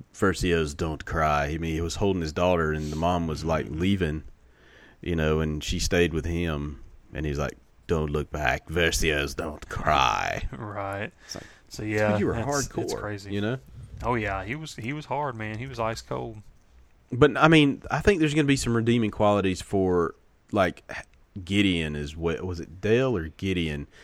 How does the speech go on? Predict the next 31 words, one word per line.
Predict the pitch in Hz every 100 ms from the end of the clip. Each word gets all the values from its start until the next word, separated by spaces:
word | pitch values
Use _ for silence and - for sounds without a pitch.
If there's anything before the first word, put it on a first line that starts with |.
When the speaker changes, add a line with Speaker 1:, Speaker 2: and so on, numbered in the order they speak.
| - -
Speaker 1:
that | 82 82
went | 82
to | 71
the | 76
caves | - 78 76 67 - - - _ _ _ _ _ _ _ -
underground? | 76 67 69 69 67 73 - _ _ _ _ _ -
That | 165 110
was | 82
Speaker 2:
I |
think | 87 78
it |
Speaker 1:
Dale, | 71 71
I |
Speaker 2:
was. | 71
Speaker 1:
believe. | 73 71 67
Speaker 2:
That | 127
was | 117
Dale, | 107 92 98 - 113
yeah. | 104 104 101
Speaker 1:
Yeah. | 110 90 76 - - - -
And, | 123 120 120 -
and | 127 131 123
even | 147 170 165 123
he | 143 160 147 123
showed | 113 - 117 107 101 92
some, | - 120 113 104 95 87 - - _ - - - - - - -
some | - 127 120 113 110 104 -
remorse | 107 104 95 98 95 87 - -
for | - - 87 85 80 78 80 85 - - - - - - _ _
the, | 95 92 78
the, | 82